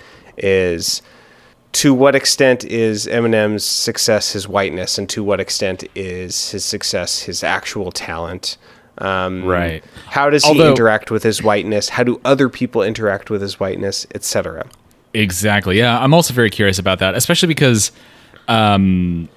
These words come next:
Speaker 2: according to Wikipedia, he struggled to, uh, be accepted in Detroit as a rapper. He grew up in a mostly black neighborhood in Detroit, and, uh,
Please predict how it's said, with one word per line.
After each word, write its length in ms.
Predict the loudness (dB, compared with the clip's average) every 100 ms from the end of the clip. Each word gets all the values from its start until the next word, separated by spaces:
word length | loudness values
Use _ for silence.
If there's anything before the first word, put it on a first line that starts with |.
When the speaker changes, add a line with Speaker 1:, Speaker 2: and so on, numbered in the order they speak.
| _ _ -16 -16 _ _ _ -4
Speaker 2:
according 600 | -2 0 2 2 2 0
to 200 | 0 0
Wikipedia, 1040 | 2 -2 -2 0 0 2 2 2 0 -2 -6 _ _ _
he 880 | -16 -10 -4 -2 0 0 0 0 0
struggled 960 | -2 -4 2 4 4 4 4 2 -2 -10
to, 720 | -2 0 2 2 2 2 0 -4 -4
uh, 220 | 0 0
be 160 | 2 -2
accepted 720 | 0 0 0 2 0 0 -4 _ _ _ 2
in 400 | 4 6 6 4
Detroit 500 | 0 2 4 4 2
as 140 | 0
a 60 | 0
rapper. 500 | 2 0 0 -2 -4 -4
He 140 | -2
grew 200 | 2 4
up 180 | 4 0 -4
in 140 | 0 0
a 160 | 0
mostly 480 | 2 2 2 2 0
black 320 | 0 0 0
neighborhood 540 | 0 0 0 2 0 -4 _ -18 -18 -18 _
in 100 | -2
Detroit, 500 | 0 0 2 4 2 _ -12 -4
and, 360 | -2 0 0
uh, 460 | 0 -2 -2 -4